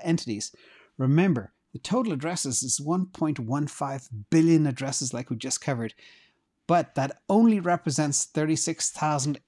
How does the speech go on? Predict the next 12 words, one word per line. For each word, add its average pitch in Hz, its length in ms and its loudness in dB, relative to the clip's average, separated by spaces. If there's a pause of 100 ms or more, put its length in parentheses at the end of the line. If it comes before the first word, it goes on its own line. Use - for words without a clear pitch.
(100)
eight 175 240 0
hundred 151 580 0 (540)
entities 180 640 -4 (100)
or 113 160 -6
unique 110 680 -6
users. 127 640 -6 (960)
Think 123 180 -8
about 92 240 -14
that. 98 180 -14 (560)
Not 107 520 -10 (300)
one 101 280 -10
million. 107 320 -8